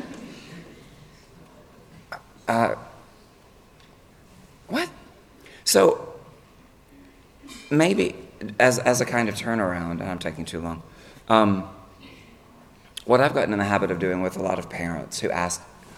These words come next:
"What can my," uh, a lot of times parents will ask, "What, what can my child do with a music degree?"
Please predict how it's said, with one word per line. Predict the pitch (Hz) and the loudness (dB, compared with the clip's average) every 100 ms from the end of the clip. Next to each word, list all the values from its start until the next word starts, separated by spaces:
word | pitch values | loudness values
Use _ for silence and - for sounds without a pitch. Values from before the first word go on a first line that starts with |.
| - | 2
"What | 117 113 | 2 4
can | 117 | 2
my," | 101 92 82 - - - | 2 0 -2 -8 -20 -6
uh, | 90 87 82 - - - - - - - - - - - | -2 -2 -2 -10 -12 -18 -18 -20 -20 -20 -20 -20 -20 -4
a | |
lot | 98 92 | 2 2
of | 82 | 2
times | 80 78 - | -6 -8 -4
parents | 87 82 85 | -4 -4 -4
will | 73 | -4
ask, | 78 - - - - | -4 -8 -16 -20 2
"What, | - - | 2 6
what | 139 147 | 4 4
can | 180 | 0
my | 131 | -2
child | 120 110 104 | 0 2 2
do | 82 104 | 2 0
with | 104 | 0
a | 90 | 0
music | 92 85 73 | -2 -4 -8
degree?" | 87 80 71 60 | -8 -6 -8 -10